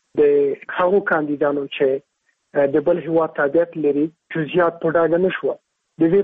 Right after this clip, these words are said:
په خاطر کمیسیون پریکړه وکړه چې دا، ام، نوملړ وخت وځنډول شي او په راتلونکو یوه یا دوه ورځو کې بالاخره به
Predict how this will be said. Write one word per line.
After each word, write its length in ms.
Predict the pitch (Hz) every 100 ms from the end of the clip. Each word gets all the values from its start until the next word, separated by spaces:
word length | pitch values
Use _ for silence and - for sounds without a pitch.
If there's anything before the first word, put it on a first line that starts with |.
| 202
په 100 | 170
خاطر 320 | 165 185 170 160
کمیسیون 340 | 156 185 165 190
پریکړه 220 | 190 185
وکړه 300 | 180 - 175 165
چې 100 | - 156 139
دا، 100 | 160 156 147 - 147
ام، 200 | 139 139 139 151 156 151 156
نوملړ 420 | 151 156 160 156 - _ - - 160
وخت 360 | 170 165 -
وځنډول 600 | 160 175 180 180 180 175 170
شي 140 | - 170
او 100 | 147 147 147 _ _ _ -
په 60 | 160
راتلونکو 480 | 156 170 165 165 160
یوه 240 | 151 160 156
یا 100 | 143
دوه 120 | 147 147 143 _ 151 143 147 147
ورځو 280 | 151 143 139
کې 600 | - 139 139 _ _ - 147
بالاخره 460 | 160 151 - 156 143
به 100 | 147